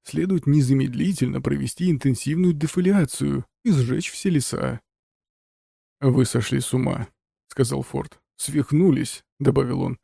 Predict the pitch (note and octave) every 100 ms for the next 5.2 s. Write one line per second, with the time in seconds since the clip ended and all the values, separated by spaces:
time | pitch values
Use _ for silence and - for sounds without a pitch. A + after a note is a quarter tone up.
0 | _ B2+ A2+ A2+ D3 B2+ A#2 C3+ B2+ -
1 | C3+ D3 C#3+ D3+ F3 C3+ B2 - - F3+
2 | D3 C3 C3 B2 - _ _ _ _ _
3 | _ _ - C#3 B2+ C#3 C#3 C#3 D#3+ -
4 | F3 F#3 B2 B2+ - C#3 B2+ C3 F3 C3+
5 | C3+ B2